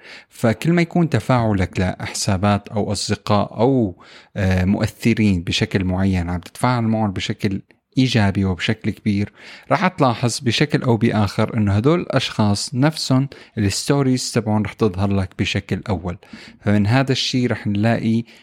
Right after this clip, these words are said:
عدد المشاهدات لهدول الستوريز رح تكون مرتفعة نسبيًا مقارنة بباقي المستخدمين. هاي أول نقطة. النقطة الثانية، في كتير ناس،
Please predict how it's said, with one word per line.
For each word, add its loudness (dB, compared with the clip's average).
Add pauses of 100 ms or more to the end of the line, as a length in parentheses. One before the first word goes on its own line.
(120)
عدد 2
المشاهدات 0
لهدول 0
الستوريز 0 (200)
رح -2
تكون 0 (340)
مرتفعة 2
نسبيًا 0
مقارنة 2
بباقي 0
المستخدمين. -4 (160)
هاي 0
أول 4
نقطة. -6 (440)
النقطة 2
الثانية، 2 (260)
في -2
كتير -2
ناس، 2